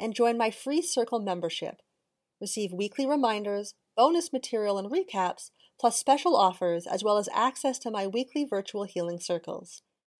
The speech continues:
If you're ready to leave behind the fears and limitations of the ego and step into the spiritual life you've long known is waiting for you, you're invited to join me, Jen Fable, for a soul-nourishing journey into the exploration of you,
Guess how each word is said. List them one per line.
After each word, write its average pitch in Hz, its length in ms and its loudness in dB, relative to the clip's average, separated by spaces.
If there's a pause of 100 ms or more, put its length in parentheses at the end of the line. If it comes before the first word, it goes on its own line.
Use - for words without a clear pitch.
(140)
If 226 160 -2
you're 226 140 0
ready 214 260 4
to 269 140 -2
leave 240 200 0
behind 202 400 -2
the 185 60 -4
fears 240 480 0
and 226 100 -2
limitations 214 600 -6
of 202 100 -6
the 196 80 -6
ego 175 500 -6 (320)
and 208 120 -4
step 226 320 2
into 233 160 2
the 196 100 2
spiritual 240 640 2
life 208 340 0
you've 190 140 -8
long 202 460 -2
known 208 180 -4
is 190 140 -6
waiting 185 280 -4
for 170 220 -6
you, - 300 -6 (500)
you're 214 120 0
invited 233 380 4
to 277 80 -6
join 285 320 0
me, 175 240 -4 (120)
Jen 285 200 0
Fable, 175 480 -2 (280)
for 214 120 0
a - 20 -4
soul-nourishing 262 880 4
journey 175 400 -4
into 196 140 -6
the 196 180 -8
exploration 214 720 -2
of 175 140 -4
you, 254 480 -4